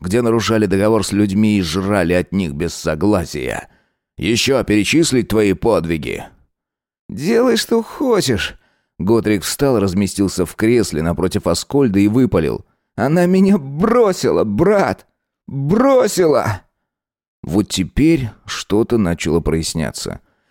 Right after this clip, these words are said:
Готрик, конечно, дурак и смутьян, но без причины до состояния свиньи не напивается. «Ольга бросила тебя?»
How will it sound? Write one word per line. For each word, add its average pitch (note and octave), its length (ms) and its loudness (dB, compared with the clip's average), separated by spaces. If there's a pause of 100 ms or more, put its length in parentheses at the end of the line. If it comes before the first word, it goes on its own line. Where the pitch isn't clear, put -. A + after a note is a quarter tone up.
(120)
Готрик, G2 520 0
конечно, F2+ 440 -2
дурак F#2+ 420 -2
и C#2+ 40 -6
смутьян, C3+ 680 0 (100)
но F2 140 -4
без E2+ 180 -2
причины D3 520 -2
до F#2+ 120 0
состояния D#2 580 -2
свиньи G2 640 -2
не F2 160 -4
напивается. E2 720 -4 (600)
«Ольга G2 800 0 (280)
бросила G2+ 680 0
тебя?» F#2+ 680 0